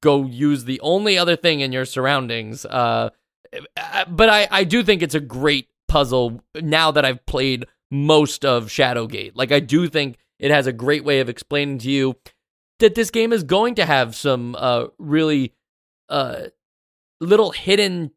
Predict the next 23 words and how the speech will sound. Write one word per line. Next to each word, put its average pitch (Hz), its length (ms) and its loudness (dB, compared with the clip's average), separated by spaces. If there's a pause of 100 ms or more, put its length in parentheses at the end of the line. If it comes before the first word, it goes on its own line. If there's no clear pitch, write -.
trinkets - 600 -2
all 220 300 6
around 214 540 -4
that 127 160 -4
you're 151 80 2
going 151 380 4
to 156 80 2
have 151 180 -2
to 147 80 -12
kind 143 260 -2
of 127 160 -2 (220)
explore 151 880 2 (300)
the 131 600 2
pixel 180 320 2
art 131 280 2
and 127 160 -6
say, 143 200 -2
like, 135 200 -4
"Hmm, 185 280 -6
maybe 175 240 -2
this 214 180 -2
isn't 185 260 0
just 127 380 -4